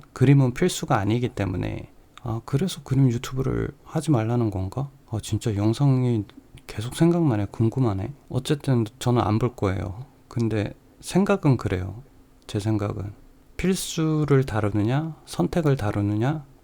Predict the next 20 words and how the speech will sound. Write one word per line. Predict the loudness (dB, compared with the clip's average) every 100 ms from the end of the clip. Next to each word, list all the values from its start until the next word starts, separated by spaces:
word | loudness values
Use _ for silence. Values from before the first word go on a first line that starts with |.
| -4
궁금함을 | 2 4 6 6 6 6 4
유발할 | 0 0 -2 -4
수 | -2
있느냐, | -2 -2 -2 -2 -2 -8 -18 _
궁금함을 | -2 0 2 2 2 2 2 0 -2 -4 -8 -12 -6
유발을 | -2 0 0
잘 | -2 -4
못하느냐. | -4 -4 -2 -2 -4 -8 -12 -20 -10
근데 | -4 -4
그림 | -2 2 6 6
유튜버로 | 4 -2 -2 -2 0 0 -2 -6 -12 -20
궁금함을 | -2 0 2 2 4 4 2
유발하는 | -2 -2 0 -2 -2
건 | -4
생각보단 | -2 0 0 -4 -8 -8
쉬운 | -6 -2 0
건 | 0 0
아닌 | 0 -2 -4
것 | -6
같고 | -8 -14 -16 -16